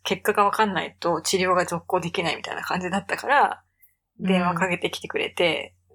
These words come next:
Speaker 1: 大丈夫だったみたいな風に教えてくれたんだけど、うん。普通の人は多分、その自動音声で受け取ってんじゃないかなと思って。
Speaker 2: あー、まあでもね、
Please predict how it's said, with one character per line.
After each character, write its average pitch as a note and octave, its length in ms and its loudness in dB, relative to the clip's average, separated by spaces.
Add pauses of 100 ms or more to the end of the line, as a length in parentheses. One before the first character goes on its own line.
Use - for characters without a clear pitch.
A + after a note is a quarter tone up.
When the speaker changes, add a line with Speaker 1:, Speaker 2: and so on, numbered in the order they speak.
(140)
Speaker 1:
大 E3+ 200 0
丈 E3 100 -2
夫 D3+ 120 -10
だ - 180 -8
っ - 40 -20 (180)
た D#3+ 120 -2
み D3+ 100 -10
た - 80 -6
い - 80 -10
な E3+ 80 -12
風 E3+ 180 -14
に - 220 -14
教 F3+ 60 -6 (100)
え F3+ 80 -2
て - 80 -6
く E3+ 80 -6
れ E3+ 60 -4
た E3+ 120 0
ん D#3+ 60 -10
だ - 80 -14
け - 100 -12
ど、 - 240 -12 (600)
う F3+ 80 -4
ん。 E3 200 -4 (260)
普 - 100 -20
通 A#3 180 0
の A#3 80 -2
人 A3+ 180 0
は F3 80 4
多 F#3 120 -2
分、 E3+ 200 -10 (340)
そ - 120 -8
の D#3+ 80 -8
自 G3 160 0
動 A#3 120 6
音 A#3 180 2
声 G3 160 2
で - 80 -6
受 F#3 200 -2
け F#3 60 -8
取 F3 140 -10
っ - 20 -20
て F3+ 140 -2
ん - 20 -4
じ E3+ 60 -2
ゃ D#3+ 60 -2
な E3+ 80 -6
い - 40 -8
か - 100 -6
な - 160 -10
と - 100 -16
思 F3 80 -20
っ - 20 -20
て。 - 60 -20 (500)
Speaker 2:
あ D#3+ 840 0
ー、 E3+ 40 0
ま G3 140 2
あ E3+ 40 2
で F#3+ 120 2
も G3 160 2
ね、 E3 380 0